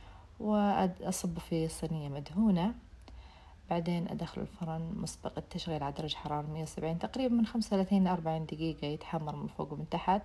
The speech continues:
عندي هنا، آه، جوز الهند حمصته في المقلاة بدون أي إضافات. آه، أسقي الكيكة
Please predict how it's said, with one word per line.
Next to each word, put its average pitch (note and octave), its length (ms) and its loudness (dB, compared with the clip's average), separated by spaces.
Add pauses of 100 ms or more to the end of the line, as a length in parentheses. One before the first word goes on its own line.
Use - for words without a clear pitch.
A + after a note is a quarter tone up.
(1000)
عندي F#3+ 340 6
هنا، F3+ 360 4 (200)
آه، D#3 160 0
جوز D#3+ 300 2
الهند D#3 280 -2
حمصته - 680 -2 (160)
في E3 60 -4
المقلاة D#3 460 0 (120)
بدون D#3+ 200 -4
أي F3+ 240 0
إضافات. D3 520 0 (840)
آه، F3 360 2
أسقي F3 480 -4 (380)
الكيكة D#3 680 -6